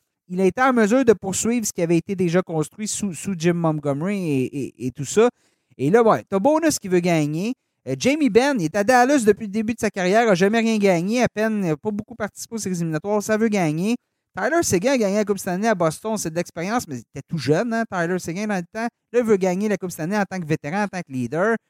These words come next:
T'as Corey Perry qui a pas gagné, euh, depuis qu'il l'a fait à Anaheim, mais il a cette expérience-là. Joe Pavelski doit être tanné de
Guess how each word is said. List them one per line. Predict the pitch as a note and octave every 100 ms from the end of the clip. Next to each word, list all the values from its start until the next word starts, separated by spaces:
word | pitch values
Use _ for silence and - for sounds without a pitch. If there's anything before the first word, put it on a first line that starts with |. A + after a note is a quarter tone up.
| _ -
T'as | F#3
Corey | C4+ C#4 C4+
Perry | B3 G3+ A3 A#3
qui | F#3 E3
a | -
pas | A3
gagné, | G3+ F3 F3+ G#3 G#3+ G#3
euh, | D3+ C#3+ C#3 C#3
depuis | D3 - F#3+
qu'il | F3+
l'a | D#3+
fait | D3
à | G3 F3
Anaheim, | D#3 C3+ E3 A#3
mais | F3
il | C#3
a | E3+ G#3
cette | G3+ F3+
expérience-là. | D#3 D#3 C3+ A#2+ G3 A3 _ -
Joe | D3+ C4+
Pavelski | D4+ A3 G3 E3 -
doit | A#3 F#3+
être | -
tanné | F3
de | D#3+